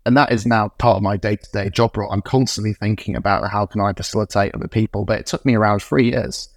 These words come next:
to get to that point. And now that's something now, in hindsight, I look back and, and thought, "No, I should have tried to, you know, build those skills earlier." At the end of the day, I was also a twenty-one, twenty-two-year-old at the time as well, who had absolutely no idea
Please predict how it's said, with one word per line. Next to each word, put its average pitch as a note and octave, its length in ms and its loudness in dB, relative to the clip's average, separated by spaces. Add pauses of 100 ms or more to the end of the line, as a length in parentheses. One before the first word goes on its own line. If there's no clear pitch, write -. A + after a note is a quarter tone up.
(280)
to - 80 -8
get - 180 4
to - 100 -12
that - 220 0
point. G2+ 340 0
And G2+ 280 0
now G#2+ 100 0
that's - 220 2
something A2 240 0
now, G#2 260 2 (280)
in A#2 100 2
hindsight, G#2+ 640 2 (460)
I - 60 2
look A#2+ 160 0
back G2+ 220 0 (220)
and, G2+ 140 2 (100)
and G2 140 2
thought, G#2 260 2
"No, G2 80 0
I G2+ 120 0
should G2+ 240 -2
have - 140 -20 (480)
tried G2+ 280 2
to, G#2 100 -4
you G2 60 -2
know, G2 160 0
build G#2+ 280 2
those - 160 -2
skills A2 340 -2
earlier." A2 400 0 (320)
At A2+ 60 0
the B2+ 80 4
end C3+ 140 6
of A#2 40 2
the G#2+ 80 2
day, B2+ 160 4
I A#2 40 4
was G#2+ 120 -2
also C3 380 -2 (220)
a G#2+ 140 0
twenty-one, A2+ 460 2
twenty-two-year-old A2 960 0 (520)
at A2 140 2
the A2 80 0
time A2 340 2
as G#2 140 -2
well, A#2 220 4
who G#2+ 140 0
had G#2+ 200 -2
absolutely A2+ 760 -2
no A2 280 0
idea G#2 420 -8